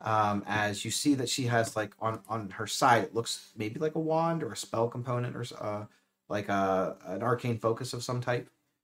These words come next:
Um, she doesn't say much or even really look much at the crowd, but she kinda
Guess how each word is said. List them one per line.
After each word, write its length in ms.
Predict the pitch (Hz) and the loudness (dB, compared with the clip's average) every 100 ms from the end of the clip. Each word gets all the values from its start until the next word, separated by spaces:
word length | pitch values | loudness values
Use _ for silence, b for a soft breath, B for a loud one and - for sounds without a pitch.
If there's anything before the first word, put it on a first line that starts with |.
| _ _ _ - | _ _ _ -4
Um, 840 | 110 110 104 101 101 98 98 87 - _ _ _ _ _ _ _ _ _ _ _ _ _ _ _ _ _ _ _ _ _ _ _ _ _ _ _ _ - | 4 6 6 2 0 -2 -4 -6 -14 _ _ _ _ _ _ _ _ _ _ _ _ _ _ _ _ _ _ _ _ _ _ _ _ _ _ _ _ -4
she 180 | - | 2
doesn't 220 | 208 220 226 | 6 6 6
say 220 | 175 180 | 4 4
much 280 | 180 190 160 | 4 2 0
or 140 | 143 135 | 4 4
even 180 | 135 | 4
really 200 | 139 135 | 2 0
look 200 | 127 131 | 0 -2
much 180 | 131 127 | -2 -2
at 80 | 131 | -4
the 60 | - | -6
crowd, 380 | - 123 156 | 2 4 4
but 120 | 151 - | -4 -6
she 140 | - | -6
kinda 380 | 131 123 117 | -2 0 0